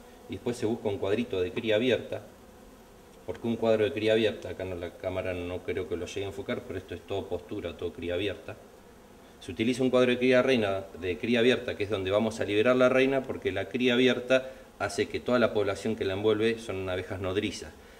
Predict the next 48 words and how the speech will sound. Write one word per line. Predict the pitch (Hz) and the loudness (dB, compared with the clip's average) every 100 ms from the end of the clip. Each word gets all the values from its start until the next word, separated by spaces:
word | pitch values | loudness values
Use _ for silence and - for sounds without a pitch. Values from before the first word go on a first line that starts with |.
| - | -6
Las | 85 | -2
abejas | 78 95 104 | 0 0 -2
nodrizas | 98 98 110 107 | -2 0 -2 -4
son | 104 | -4
las | 87 87 | -2 -2
abejas | 87 - 95 | -2 -4 -4
jóvenes, | 120 117 117 127 - - - | 0 2 2 0 -6 -20 -6
las | 95 - | -6 -2
cuales | 101 98 | 0 0
tienden | - 98 98 95 | -2 -4 -2 -2
a | 90 | -2
aceptar | - - 90 | -8 -4 -2
la | 90 | -2
reina. | 85 82 76 78 - - | -4 -6 -6 -14 -20 -20
Si | - | -10
nosotros | 82 82 113 113 | -8 -4 -2 0
pondríamos | 104 110 113 98 | 2 2 2 2
la | 95 98 | 2 4
reina | 107 113 110 | 4 4 4
nueva | 113 110 90 82 - - | 4 4 4 0 -6 -18
sobre | - 90 90 113 | -12 -6 -2 0
un | 117 | 2
costado | 110 104 123 117 98 87 | 0 0 4 6 4 0
donde | 90 | 0
hay | 104 | 0
miel, | 113 120 120 120 | 2 2 0 -4
es | 98 101 | -4 -4
donde | 98 | -4
se | 90 | -4
alojan | 92 95 92 | -4 -4 -4
las | 92 | -2
abejas | 101 98 107 98 | -2 -2 -2 -2
viejas, | 101 107 | -2 -2
que | 90 | -6
son | - 90 | -6 -8
las | 82 | -6
más | 87 82 | -6 -4
reacias | 90 92 - 95 - - | -2 -2 -2 -4 -4 -14
a | - | -12
aceptar | - - 82 | -12 -10 -8
una | 78 78 | -8 -8
reina | 76 78 80 | -10 -10 -12
nueva. | 76 - - - - - - | -14 -18 -20 -20 -20 -20 -12
Entonces | - 95 101 | -8 -2 -2
lo | 101 | -2
que | - | -6
se | - | -8
utiliza, | - 117 123 120 139 | -4 -2 0 0 0